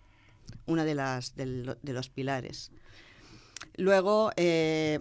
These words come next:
siempre vamos buscando, tenemos un villancico que es tradicional, eh, napolitano, Cuando Nacete Nino,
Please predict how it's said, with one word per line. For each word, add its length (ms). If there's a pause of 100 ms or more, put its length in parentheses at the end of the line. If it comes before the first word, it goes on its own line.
siempre 320
vamos 260
buscando, 640
tenemos 440
un 120
villancico 720
que 380
es 320
tradicional, 1300
eh, 140
napolitano, 640
Cuando 240
Nacete 460
Nino, 420